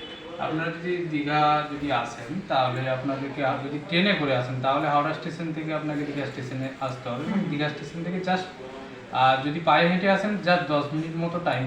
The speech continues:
Speaker 1: লাগে। যদি আপনি টোটো বা কোনো অটো করে আসেন, তাহলে পাঁচ মিনিট টাইম লাগে আর আমাদের হোটেলে পৌঁছাতে।
Speaker 2: হুম।
Speaker 1: এবং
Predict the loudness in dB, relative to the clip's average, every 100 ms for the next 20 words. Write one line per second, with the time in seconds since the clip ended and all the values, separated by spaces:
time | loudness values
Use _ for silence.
0 | 2 2 0 -2 -2 0 2 0 -2 -2
1 | -2 2 4 4 2 0 0 0 -2 -2
2 | 0 0 0 -2 2 2 2 0 0 -2
3 | -2 -4 -4 -8 -10 -12 -12 -12 -10 -8
4 | -2 -2 -2 -6 0 2 4 2 0 0
5 | -2 -2 -2 -2 2 2